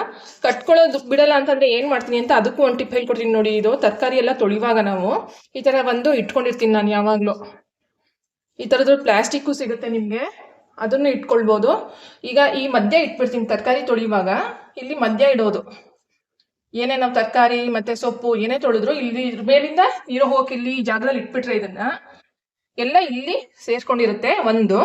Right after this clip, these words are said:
ಅಲ್ಲಿಗೆ ಹೋಗಲ್ಲ, ಆ, ಕಣ್ಣು ಕಾಣಿಸಿರುತ್ತೆ. ಇದನ್ನ ನಾವು ಕ್ಲೀನ್ ಮಾಡ್ಕೊಳ್ಬೋದು. ಒಂದ್,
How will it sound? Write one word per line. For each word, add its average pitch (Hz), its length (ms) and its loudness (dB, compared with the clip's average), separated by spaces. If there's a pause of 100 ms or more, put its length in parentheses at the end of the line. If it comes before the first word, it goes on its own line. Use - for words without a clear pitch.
(380)
ಅಲ್ಲಿಗೆ 277 340 2
ಹೋಗಲ್ಲ, 226 320 2 (720)
ಆ, 247 280 0
ಕಣ್ಣು 277 420 -4
ಕಾಣಿಸಿರುತ್ತೆ. 254 460 -2
ಇದನ್ನ 240 120 -6
ನಾವು 254 140 0
ಕ್ಲೀನ್ 247 260 -6
ಮಾಡ್ಕೊಳ್ಬೋದು. 214 560 0
ಒಂದ್, 214 360 0